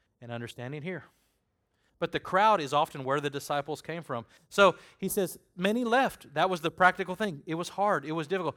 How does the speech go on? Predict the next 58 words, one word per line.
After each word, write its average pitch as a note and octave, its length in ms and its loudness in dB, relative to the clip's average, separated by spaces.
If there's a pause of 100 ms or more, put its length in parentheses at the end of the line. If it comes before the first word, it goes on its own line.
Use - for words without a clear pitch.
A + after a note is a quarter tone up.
(160)
Then A3+ 120 -6
he A#3 80 -2
looks A3 220 -2
at G#3+ 100 -4
the D#3+ 80 -4
twelve G#3+ 400 -6
that E3 140 -2
have D3+ 160 -6
been D#3+ 160 -6
with F3+ 160 -6
him E3+ 180 -8
the C3+ 80 -4
whole F#3+ 320 -8
ministry. E3 460 -12
He - 340 -20
says, B2+ 100 -20
"Do A3+ 120 -10
you C4 40 -6
want C4+ 160 2
to B3 60 0
leave B3 180 -4
too?" D#4+ 280 -4 (600)
I D#3 100 -2
probably D#3+ 240 2
would A#2+ 100 -2
have A2+ 80 -6
cried B2 320 -4
at G2+ 100 -14
that G2 160 -10
moment. F2+ 320 -18 (1160)
<laughs> - 400 -20
"But D4+ 120 -6
I've C#4+ 140 -2
been A#3 160 -2
with C#4 240 -6
you." B3+ 80 -4
I A#3 40 0
w-, G#3 220 -6
and, F#3+ 120 -4
you G3 60 0
know, G3+ 80 2
he G#3 60 0
says, G3+ 160 -10
"Where G#3 200 -6
would A3 160 -6
we G#3 160 -10
go? F#3+ 340 -12 (560)
What G#3 220 -6
would G#3 160 -2
we F#3+ 160 -6
do? E3 260 -4
You E3+ 280 -4
alone E3+ 360 -2
have C3+ 180 -6
the C3 80 -6
words B2+ 280 -2
of A#2 100 -8
life." A#2 400 -6